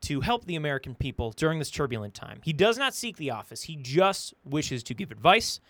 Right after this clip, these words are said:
So, um, I immediately said,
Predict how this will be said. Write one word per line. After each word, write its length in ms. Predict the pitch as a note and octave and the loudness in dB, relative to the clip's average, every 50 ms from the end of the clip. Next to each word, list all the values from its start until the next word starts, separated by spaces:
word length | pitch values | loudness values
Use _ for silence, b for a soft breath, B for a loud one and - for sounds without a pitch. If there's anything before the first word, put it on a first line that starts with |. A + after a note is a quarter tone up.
| b b b b b b b b b b b b b b b b b b _ _ _ _ _ _ - | b b b b b b b b b b b b b b b b b b _ _ _ _ _ _ -2
So, 400 | - B3+ C#4+ C4+ D#3 A2+ A#2 B B B B B B B _ _ _ - | 6 8 8 8 8 6 0 B B B B B B B _ _ _ 0
um, 320 | C#3+ D3 D3 C#3+ D3 D3+ - | 2 2 2 2 0 -2 -2
I 60 | D#3 | -2
immediately 640 | D#3 D#3+ E3 F3 F#3+ A#3 C4+ C#4 C4+ G#3+ E3 C#3+ C3 | -2 0 -2 -2 -4 -4 -4 -4 -4 -4 -4 -6 -8
said, 360 | - - - B2 A#2 A2+ A#2 | -8 -6 -6 -4 -6 -6 -8